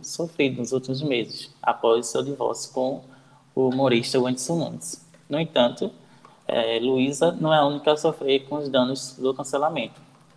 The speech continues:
Assim como ela, outras figuras públicas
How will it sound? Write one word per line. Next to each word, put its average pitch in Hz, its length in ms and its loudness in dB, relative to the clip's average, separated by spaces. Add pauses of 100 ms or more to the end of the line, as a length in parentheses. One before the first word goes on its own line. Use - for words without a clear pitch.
(180)
Assim 127 260 -6
como 135 280 0
ela, 131 300 0 (320)
outras - 300 -2
figuras 131 460 2
públicas - 800 -4